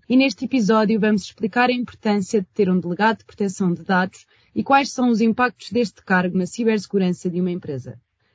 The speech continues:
Hoje tenho comigo a Patrícia Fernandes,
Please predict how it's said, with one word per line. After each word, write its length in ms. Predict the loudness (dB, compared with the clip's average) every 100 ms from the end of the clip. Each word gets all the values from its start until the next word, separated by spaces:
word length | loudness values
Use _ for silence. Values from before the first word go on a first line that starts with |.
| _ _ 2
Hoje 160 | 2 2
tenho 220 | -2 -2
comigo 380 | 0 2 4 2
a 40 |
Patrícia 420 | -2 -4 -4 -6
Fernandes, 600 | -6 -2 0 0 -2 -6